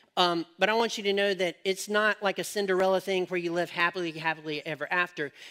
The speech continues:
Marriage is work. I mean, there's great times and it's awesome and it's rewarding, but there's also times where you mourn because you're hurting, because somehow or another, that person from the opposite sex just doesn't understand me.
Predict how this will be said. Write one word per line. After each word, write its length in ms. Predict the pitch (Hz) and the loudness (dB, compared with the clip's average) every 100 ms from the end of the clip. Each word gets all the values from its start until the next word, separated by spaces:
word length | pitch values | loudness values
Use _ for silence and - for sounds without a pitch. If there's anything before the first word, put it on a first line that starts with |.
| - | -6
Marriage 460 | 185 208 220 185 | 2 4 4 0
is 120 | 165 147 | -4 -8
work. 640 | 139 165 190 143 - - - | -4 0 2 0 -6 -16 -4
I 60 | |
mean, 180 | 175 180 | 0 2
there's 220 | 175 160 | 2 -2
great 440 | 143 151 196 226 - | -6 0 2 2 -2
times 380 | 214 208 196 | -2 0 0
and 100 | 170 | 0
it's 180 | 170 160 - | -4 -6 -4
awesome 520 | 190 214 196 196 180 | 2 2 2 -2 -2
and 80 | 175 | 0
it's 160 | 170 - | -2 -2
rewarding, 520 | 170 165 202 208 190 | -4 2 2 2 0
but 120 | 165 | -2
there's 160 | 180 160 | -4 -2
also 300 | 196 196 190 | -2 -2 -4
times 400 | - 175 170 - | -4 -2 -2 -4
where 80 | 175 | -8
you 180 | 160 | -6
mourn 520 | 170 165 185 202 196 180 | -6 -4 0 0 0 -2
because 420 | 165 175 165 - - - - | -4 -4 -4 -6 -18 -20 -6
you're 200 | 170 165 - | -6 -6 -12
hurting, 360 | - 233 214 180 | -4 -2 0 0
because 260 | 156 180 170 | 0 -4 -6
somehow 440 | - 247 233 226 | -6 -6 -2 0
or 100 | 196 | 2
another, 400 | 185 180 180 170 - - - | 2 0 0 -2 -6 -18 -2
that 280 | 190 233 294 - | 4 4 2 -2
person 480 | 247 233 - 220 | 0 0 0 -2
from 160 | 196 196 | -2 0
the 160 | 180 156 | -2 0
opposite 440 | 208 214 214 202 175 | -2 -2 -4 -8 -10
sex 440 | - 170 160 - | -8 -6 -6 -6
just 320 | 175 156 - | -6 -6 -6
doesn't 340 | 160 151 170 170 | -4 -4 -4 -6
understand 840 | 180 220 - 330 240 262 392 202 | -6 -4 -6 -6 -4 -4 -6 -12
me. 540 | 240 359 339 381 403 | -6 -4 -2 -2 -4